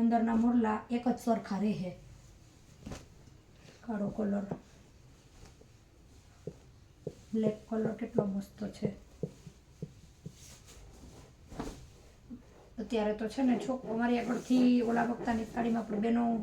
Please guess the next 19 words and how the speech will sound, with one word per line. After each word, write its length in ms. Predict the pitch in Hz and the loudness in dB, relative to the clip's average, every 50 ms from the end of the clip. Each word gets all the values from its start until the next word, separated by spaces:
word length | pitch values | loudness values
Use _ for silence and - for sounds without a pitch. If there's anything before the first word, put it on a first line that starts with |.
| 226 220 196 | -2 -2 2
વન 160 | 226 240 240 - 254 | 4 4 4 4 4
પીસ 160 | 240 226 - - | 2 2 2 0
કરવા 260 | 240 233 226 240 233 226 | 0 0 2 2 0 0
ને 100 | 208 196 - | -2 -2 0
ચણિયા 360 | 226 240 254 254 247 220 208 | 4 4 6 6 6 4 4
બનાવવા 300 | 220 214 214 208 208 208 | 2 2 2 2 0 -2
માટે 140 | 208 208 202 | -2 -2 -4
આ 120 | 190 - 214 | -6 -4 -4
સાડીઓ 280 | 208 196 190 190 196 202 | -2 -2 -2 -2 0 0
લઈ 120 | 226 262 240 220 | 2 2 2 2
ગયું. 220 | 220 214 220 214 214 - - - - - - - - - - - - - - - - - - - - | 2 2 2 2 0 -2 -2 -2 -2 -2 -4 -10 -20 -16 -14 -14 -14 -14 -16 -20 -18 -16 -16 -8 -2
તમારા 340 | 208 208 214 214 208 190 214 | -2 0 0 0 0 0 2
બેનો 160 | 226 220 214 208 | 2 2 2 2
બધા 320 | 202 214 202 220 208 - - | 0 -2 -2 -2 -2 -2 0
સાડી 300 | 226 220 220 226 220 - | 0 2 2 0 0 2
પહેરશે 400 | 226 240 240 233 - - 226 226 233 214 - - - - - - - - - - - - - - - - - - - - - - - - - - - - | 0 0 0 0 -2 0 0 0 0 -2 -6 -12 -20 -20 -20 -20 -20 -20 -20 -20 -20 -16 -14 -14 -14 -14 -16 -18 -20 -20 -20 -20 -20 -20 -20 -20 -10 -4
પણ 120 | 208 208 214 | -2 -2 -2
એકદમ 240 | 208 196 202 226 214 214 | 0 0 0 2 4 4
મસ્ત 220 | 220 226 - - | 2 2 0 -2